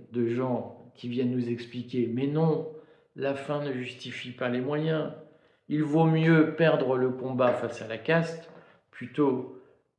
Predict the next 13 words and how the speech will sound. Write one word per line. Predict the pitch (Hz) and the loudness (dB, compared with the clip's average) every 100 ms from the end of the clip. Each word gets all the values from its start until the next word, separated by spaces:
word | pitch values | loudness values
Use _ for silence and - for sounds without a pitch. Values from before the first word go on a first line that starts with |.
| _ | _
que | - | -8
de | 113 117 | -4 -4
commettre | 117 117 123 123 135 | -2 -4 -2 -4 0
le | 143 156 | 2 4
mal. » | 170 160 127 - - - - - _ _ _ _ _ _ _ _ _ _ _ _ _ | 4 4 0 -4 -12 -20 -20 -20 _ _ _ _ _ _ _ _ _ _ _ _ _
Je | - 170 | -2 0
sais | 160 - 190 165 | 2 8 8 8
qu'il | - 151 | 4 0
nous | 139 139 | 2 2
a | |
inondés | 135 135 135 123 | 2 2 2 4
de | 120 117 | 4 2
gens | 127 123 | 2 -2